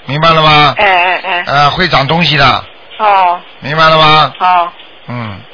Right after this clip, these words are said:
Speaker 2: 那，那，那就是说，他只是，只要注意这一点就可以了，是吧？
Speaker 1: 什么注意这一点？好好念大悲咒啊。
Speaker 2: 哦，这，这不是，这个人是鬼佬来的。
Speaker 1: 哦，鬼佬，哎呦，那给他，
Speaker 2: <laughs>
Speaker 1: 也要叫他念。
Speaker 2: 啊？
Speaker 1: 也要叫他念。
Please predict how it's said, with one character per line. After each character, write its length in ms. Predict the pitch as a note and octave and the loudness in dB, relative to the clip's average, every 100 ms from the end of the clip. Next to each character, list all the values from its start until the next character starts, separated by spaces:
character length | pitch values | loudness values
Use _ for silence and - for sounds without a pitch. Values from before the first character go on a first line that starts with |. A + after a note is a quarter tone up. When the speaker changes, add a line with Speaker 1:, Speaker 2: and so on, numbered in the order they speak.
| - | -12
Speaker 2:
那， 160 | B3 A#3+ - | -8 -8 -4
那， 240 | C#4 C4 | 0 0
那 280 | C4 C4+ C4 | 2 0 0
就 160 | B3+ A#3+ | -2 -2
是 140 | C#4 C4+ | -2 2
说， 280 | B3+ B3+ B3 - - | 4 2 -2 -20 -16
他 140 | - C#4+ | -2 -2
只 180 | B3 A3 | 0 -4
是， 120 | G#3 - | -6 -2
只 60 | B3 | 0
要 120 | C4+ | 2
注 180 | C#4+ C#4+ | 0 -2
意 100 | B3 | 0
这 140 | - | 0
一 100 | D3 | 0
点 140 | - E3 | 0 -4
就 120 | D#3 - | -2 -4
可 180 | - F#3 | -2 -2
以 120 | F3 | -2
了， 80 | E3+ - | -6 -4
是 60 | |
吧？ 200 | F3 D3+ D3 | -4 -4 -4
Speaker 1:
什 140 | C3+ | -4
么 100 | D#3+ | -4
注 140 | G#3 G#3+ | -2 0
意 120 | G3 | 0
这 120 | D#3+ | 0
一 80 | F3+ | 0
点？ 200 | C#3+ B2 | 0 -2
好 220 | G#2+ B2+ | -4 -2
好 100 | D#3+ | 0
念 160 | G#3 G#3 | 0 0
大 140 | G3 | 0
悲 160 | E3+ G3+ | 0 0
咒 140 | G#3 | 2
啊。 200 | F3 G#2 - - - - - - - | 2 0 -6 -18 -14 -14 -14 -20 -10
Speaker 2:
哦， 420 | - G#3+ G#3 G3 F#3 - - - A#3 | 0 2 2 0 -4 -18 -18 -16 -14
这， 80 | B3+ | -12
这 140 | A#3+ | -10
不 100 | A#3 | -4
是， 180 | C#4 D4 | -4 -4
这 120 | B3+ C#4+ | -2 2
个 100 | C4 | 2
人 140 | B3+ | 0
是 100 | B3+ B3+ | -2 -2
鬼 220 | D4+ G#3+ | 0 2
佬 140 | F#3 | 2
来 160 | D#3+ D#3+ | 2 -2
的。 60 | E3 F3+ - - - | -4 -10 -18 -20 -4
Speaker 1:
哦， 160 | D#3 D3+ | -2 0
鬼 120 | D#3+ F#3 | 0 2
佬， 240 | D#3+ C#3 - - | 2 0 -4 -6
哎 80 | C3+ | -2
呦， 160 | B2 | -2
那 180 | C#3+ G3 | 0 -2
给 140 | D3 E3 | 0 0
他， 260 | F#3 C4+ - | 2 0 -4
Speaker 2:
<laughs> 120 | - - | -12 -2
Speaker 1:
也 100 | F3+ | 0
要 120 | G#3+ | 2
叫 140 | G3 | 2
他 100 | E3+ | 2
念。 240 | E3 D#3+ A#2+ - - - | 2 2 0 -6 -14 -2
Speaker 2:
啊？ 280 | A#3 C4 E4 - - | 2 2 0 -6 -12
Speaker 1:
也 100 | D#3 | -4
要 80 | F#3 | 0
叫 140 | F3+ | 0
他 80 | D#3 | 0
念。 220 | C#3+ C3 | -2 -4